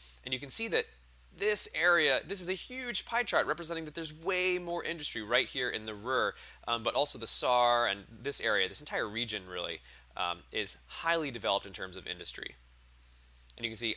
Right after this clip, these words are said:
iron and steel being the major things in there, and, and that has to do with the, the natural resources that are present.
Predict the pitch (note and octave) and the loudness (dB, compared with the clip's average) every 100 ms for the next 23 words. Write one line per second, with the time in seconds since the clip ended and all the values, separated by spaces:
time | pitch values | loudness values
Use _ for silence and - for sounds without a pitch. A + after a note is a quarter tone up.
0 | A2 A2 G#2+ G2+ - - A2 G#2 F#2 F#2+ | 2 2 2 0 -2 -2 -2 -4 -4 -8
1 | F#2 F2+ F#2 F2+ - F#3 E3+ A#2+ G#2 G2 | -8 -6 -6 -8 -6 -6 -4 -4 0 0
2 | G2+ - - D3 E3 A3 A#3+ A3 F#3 F#3+ | 0 -6 -2 -2 0 -2 0 -2 -2 -4
3 | F3+ E3+ - D3 B2+ F2+ - B2 A#2+ B2 | -2 -4 -2 -2 -2 -6 -16 -12 -4 -2
4 | C3+ C#3+ E3 - - - - - - - | 0 -2 -4 -4 -4 -8 -10 -12 -12 -12